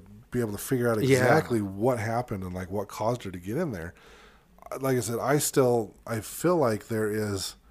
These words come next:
Speaker 1: still some sort of outfl-, outside, like, inhuman entity, like, kind of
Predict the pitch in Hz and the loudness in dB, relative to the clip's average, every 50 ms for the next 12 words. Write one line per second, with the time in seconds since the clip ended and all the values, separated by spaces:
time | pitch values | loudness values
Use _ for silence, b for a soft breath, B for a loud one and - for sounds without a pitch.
0 | b b b b b b b b b b - - - 156 160 147 - - - 147 | b b b b b b b b b b -6 0 4 4 4 4 4 2 2 2
1 | 139 139 131 - - - 123 120 117 107 80 87 95 98 92 - - - 98 92 | 2 2 0 -2 -2 0 0 0 0 0 0 0 0 0 -2 -4 -6 -6 -4 -4
2 | 87 - - - 107 110 110 - - - 107 95 95 92 90 87 90 - 90 92 | -4 -4 -6 -6 -4 -4 -4 -4 -4 -4 -4 -4 -4 -4 -6 -8 -10 -12 -10 -8
3 | 87 90 87 82 - _ _ _ _ - 113 117 110 104 92 107 107 101 98 95 | -8 -8 -8 -12 -16 _ _ _ _ -12 -10 -8 -8 -8 -8 -6 -6 -6 -6 -6
4 | 95 95 92 92 90 92 90 90 87 85 82 85 82 - _ _ _ _ _ _ | -8 -8 -8 -10 -10 -10 -10 -10 -10 -10 -10 -10 -12 -14 _ _ _ _ _ _
5 | _ _ - - - - 117 104 101 95 90 90 92 - | _ _ -20 -14 -8 -6 -4 -4 -4 -6 -8 -10 -16 -20